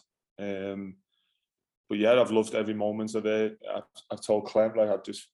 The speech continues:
yeah, I just fell in love with the club. I've just sort of come in. It's,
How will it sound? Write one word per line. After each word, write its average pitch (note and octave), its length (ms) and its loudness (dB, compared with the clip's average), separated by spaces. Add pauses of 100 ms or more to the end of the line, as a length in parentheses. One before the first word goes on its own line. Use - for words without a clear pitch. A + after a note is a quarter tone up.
(140)
yeah, G#2 160 2
I G#2+ 40 4
just G#2+ 200 -4
fell G#2+ 200 2
in G#2 80 -2
love G#2 140 -2
with G#2+ 80 -6
the G#2 60 -8
club. A2 300 0
I've G#2 100 -2
just G2+ 200 -10
sort G#2 200 -4
of G2+ 80 -6 (180)
come G#2 140 -4
in. G#2 200 0
It's, - 440 -10